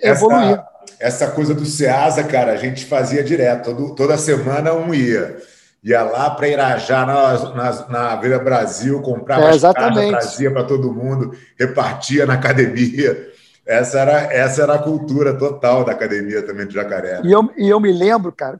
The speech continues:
Speaker 1: de vo-, eu acho que vo-, eu te conheci, você devia ter uns quinze anos, mais ou menos.
Speaker 2: Né?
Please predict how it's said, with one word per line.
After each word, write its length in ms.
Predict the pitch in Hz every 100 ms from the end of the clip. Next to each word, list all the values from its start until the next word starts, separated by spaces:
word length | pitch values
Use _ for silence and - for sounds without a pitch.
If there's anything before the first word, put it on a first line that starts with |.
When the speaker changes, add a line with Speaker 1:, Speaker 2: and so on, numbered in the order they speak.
| - -
Speaker 1:
de 100 | 165
vo-, 200 | 180 202
eu 140 | 196
acho 160 | 247 -
que 80 | 208
vo-, 160 | 202 - _ _ -
eu 120 | 214
te 120 | - -
conheci, 480 | 214 185 131 - 220
você 240 | 220 214
devia 180 | 190 196
ter 120 | 220
uns 160 | 220 -
quinze 380 | 202 240 180 165
anos, 260 | 185 165
mais 200 | 151 156
ou 80 | 139
menos. 480 | 139 151 123 - _
Speaker 2:
Né? 440 | 104 107 101 85